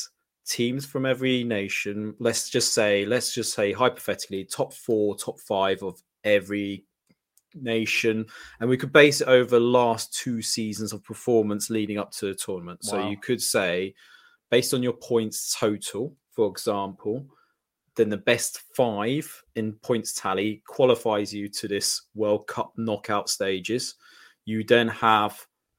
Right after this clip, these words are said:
Speaker 1: potentially, I don't know how many <laughs> groups we're talking about now
Speaker 2: <laughs> Yeah,
Speaker 1: because I'm
Speaker 2: Jesus,
Speaker 1: s-,
Speaker 2: I'm
Speaker 1: trying
Speaker 2: trying
Speaker 1: to
Speaker 2: to
Speaker 1: work
Speaker 2: add
Speaker 1: it
Speaker 2: all
Speaker 1: out.
Speaker 2: them, yeah.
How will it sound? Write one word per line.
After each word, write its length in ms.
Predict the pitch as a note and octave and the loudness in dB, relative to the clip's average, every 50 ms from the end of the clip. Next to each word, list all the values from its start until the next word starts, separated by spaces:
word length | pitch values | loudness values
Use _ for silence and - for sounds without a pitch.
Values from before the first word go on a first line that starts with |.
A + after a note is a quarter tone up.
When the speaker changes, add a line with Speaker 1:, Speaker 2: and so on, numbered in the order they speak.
| _ _ _ _ _ - | _ _ _ _ _ -14
Speaker 1:
potentially, 800 | - - C#3 C3 C3 B2+ - A#2+ A2+ A2 A2+ A2+ A2+ B2+ - _ _ _ - | -4 2 2 2 2 2 -2 -2 0 0 2 0 -2 -4 -8 _ _ _ -14
I 40 | G#2+ | -2
don't 180 | - A2+ G#2+ G#2+ | 0 0 0 0
know 80 | A2 | -2
how 180 | - - - B2+ | -4 -2 -2 -4
many 180 | C3 - D#3+ B2 | 0 0 -2 -2
<laughs> 120 | - - | -2 2
groups 260 | - D#3+ D3 C3+ - | 2 2 2 2 0
we're 100 | D3 C3+ | 0 0
talking 400 | C3 - E3+ D#3+ D3+ D3+ - B2 A#2+ | 2 6 8 6 6 6 4 -4 -2
about 280 | A2 A#2+ A#2 A#2 A2+ | 4 4 4 4 4
now 140 | A#2 A#2+ B2+ | 4 6 6
Speaker 2:
<laughs> 40 | C3 | 8
Yeah, 20 | |
Speaker 1:
because 220 | - G#3+ F#3 D#3 C3+ | 8 8 6 8 6
I'm 60 | C3 | 6
Speaker 2:
Jesus, 200 | G3+ G#3 F3 D3+ F3+ | 6 6 6 6 6
Speaker 1:
s-, 40 | E3 | 6
Speaker 2:
I'm 180 | D#3 D#3 D#3 | 6 6 4
Speaker 1:
trying 220 | D#3 - E3+ E3 D#3+ | 4 6 8 8 8
Speaker 2:
trying 80 | D#3+ D#3+ | 6 6
Speaker 1:
to 60 | D3+ | 8
Speaker 2:
to 40 | D#3+ | 8
Speaker 1:
work 180 | D#3 D3+ D3+ D#3 | 8 8 8 6
Speaker 2:
add 60 | D#3+ | 4
Speaker 1:
it 40 | D3+ | 4
Speaker 2:
all 80 | C#3+ | 6
Speaker 1:
out. 200 | D3+ C#3 C3 C#3+ | 6 6 6 4
Speaker 2:
them, 20 | C#3+ | 4
yeah. 160 | C#3 C3 | 2 0